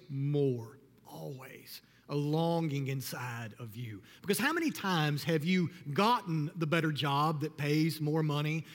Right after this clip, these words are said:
You've gotten the nicer car, you've gotten the nicer phone, you've gotten the nicer house, you've gotten the better television on your wall. You have accomplished and accumulated all of it. Eden and Josie,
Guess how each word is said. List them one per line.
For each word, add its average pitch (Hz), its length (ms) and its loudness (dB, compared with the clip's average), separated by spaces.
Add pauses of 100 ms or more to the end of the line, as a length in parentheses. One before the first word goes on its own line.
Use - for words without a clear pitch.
(120)
You've 143 180 -2
gotten 196 400 4
the 202 80 4
nicer 196 420 4
car, 196 440 4
you've 170 160 0
gotten 170 260 2
the 208 80 2
nicer 190 400 2
phone, 190 420 2
you've 139 120 -2
gotten 180 260 0
the 208 60 0
nicer 196 420 0
house, 180 400 2 (300)
you've 147 180 0
gotten 214 580 2
the 170 80 2
better 208 260 4
television 208 680 4
on 202 260 2
your 196 140 6
wall. 165 400 4
You 214 140 4
have 214 180 6
accomplished 220 680 2
and 175 100 0
accumulated 165 1000 2 (220)
all 185 380 2
of 139 180 0
it. 123 160 -2
Eden 220 440 2
and 170 180 -2
Josie, 147 480 2